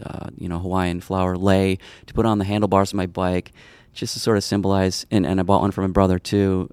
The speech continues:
You know, maybe someday we, we could do this. Uh, what a, you know, be a part of Iron Man somehow. Not really knowing what would happen, and, and, uh,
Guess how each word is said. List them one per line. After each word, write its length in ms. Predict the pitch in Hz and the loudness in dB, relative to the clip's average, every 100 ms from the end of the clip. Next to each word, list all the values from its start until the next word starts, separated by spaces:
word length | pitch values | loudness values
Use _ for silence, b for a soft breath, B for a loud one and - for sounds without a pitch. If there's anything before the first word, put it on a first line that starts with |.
| _ - | _ -2
You 100 | 104 | 0
know, 120 | 92 | 2
maybe 280 | 98 104 101 | 2 2 2
someday 480 | - 98 92 87 | 0 -2 0 -2
we, 160 | 87 90 | -2 -4
we 120 | 90 | -4
could 160 | - 87 | -6 -4
do 140 | 92 | -4
this. 360 | 87 87 - - - | -2 -4 -8 -12 -10
Uh, 80 | 87 | -8
what 200 | 87 92 | -6 -6
a, 100 | 78 | -4
you 80 | 90 | -6
know, 140 | 87 _ - _ _ _ - | -8 _ -20 _ _ _ -6
be 80 | 98 | -6
a 60 | |
part 180 | - 92 | -2 0
of 60 | 82 | 0
Iron 160 | 90 | -2
Man 160 | 90 87 | -2 -6
somehow. 640 | - 98 90 87 87 90 B B B B B B - | -4 -4 -2 -2 0 -2 B B B B B B -4
Not 180 | 95 | -2
really 200 | 95 92 | 0 -2
knowing 260 | 92 92 90 | 0 0 0
what 100 | 90 | -2
would 100 | 87 | -4
happen, 300 | 87 90 90 | -6 -8 -6
and, 200 | 90 - | -6 -6
and, 320 | 92 90 90 - | -8 -6 -6 -8
uh, 160 | - | -8